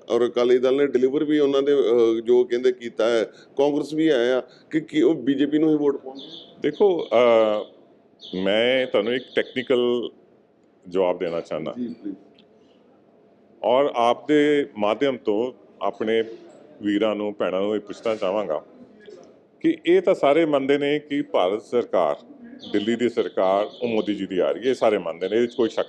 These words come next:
Speaker 2: ਦੀ ਗੱਲ ਨਹੀਂ ਹੈ। ਕੋਈ ਕਹਿੰਦੇ ਦੋ ਸੀਟਾਂ ਘੱਟ ਆਉਣਗੀਆਂ, ਅਸੀਂ ਕਹਿੰਦੇ ਚਾਰ ਸੌ ਪਾਰ ਕਰਾਂਗੇ।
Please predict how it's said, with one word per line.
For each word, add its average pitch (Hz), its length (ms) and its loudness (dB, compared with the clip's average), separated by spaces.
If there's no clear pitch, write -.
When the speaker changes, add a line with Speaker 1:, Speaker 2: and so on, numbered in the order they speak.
Speaker 2:
ਦੀ 92 140 -4
ਗੱਲ 82 180 -2
ਨਹੀਂ 82 140 -14
ਹੈ। 78 120 -12
ਕੋਈ 117 160 0
ਕਹਿੰਦੇ 107 300 0
ਦੋ 98 180 -2
ਸੀਟਾਂ 95 320 -6
ਘੱਟ 98 120 -2
ਆਉਣਗੀਆਂ, 110 380 -4
ਅਸੀਂ 98 180 -6
ਕਹਿੰਦੇ 92 240 -4
ਚਾਰ 87 220 -4
ਸੌ 98 160 -8
ਪਾਰ 85 260 -4
ਕਰਾਂਗੇ। 67 480 -8